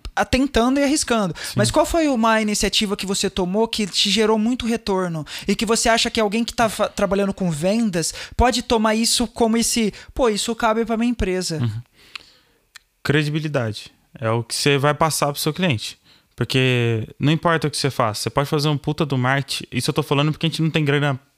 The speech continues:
Speaker 2: pra fazer um puta do marketing diferente.
Speaker 1: Aham.
Speaker 2: Mas assim, lógico que deve ser feito. Mas não adianta você fazer isso, sendo que você não vai entregar o seu, o, o que você vendeu pro seu cliente.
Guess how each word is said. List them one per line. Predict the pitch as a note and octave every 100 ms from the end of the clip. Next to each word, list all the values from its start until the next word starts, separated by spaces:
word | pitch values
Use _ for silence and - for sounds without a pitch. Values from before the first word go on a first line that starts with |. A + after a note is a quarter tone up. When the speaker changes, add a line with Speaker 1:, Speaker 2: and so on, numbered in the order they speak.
| _
Speaker 2:
pra | - C3
fazer | D3+ C3+
um | B2
puta | B2 C3
do | B2
marketing | B2 A2 A2 - - -
diferente. | - B2 G#2+ - -
Speaker 1:
Aham. | - - - -
Speaker 2:
Mas | A#2+ A2+ -
assim, | A#2 G#2 - - -
lógico | A2 A2 -
que | A#2
deve | B2 B2 A#2+
ser | C#3
feito. | - A2 G2+ - - - -
Mas | A#2
não | D3 D#3+
adianta | E3 C#3+ E3+ F3
você | E3
fazer | E3+ D3 C3+
isso, | C3+ F#3 - A2 - -
sendo | - F#3+ F#3+
que | -
você | F#3+
não | G3
vai | G3
entregar | G3+ F#3 D#3+ F3+
o |
seu, | F#3 D#3+
o, | - C#3 -
o | D3
que | E3
você | C#3+ - - - E3
vendeu | F#3 D#3+ C#3+ D#3 F3
pro | F3
seu | - E3+
cliente. | D#3+ C3+ C#3+ -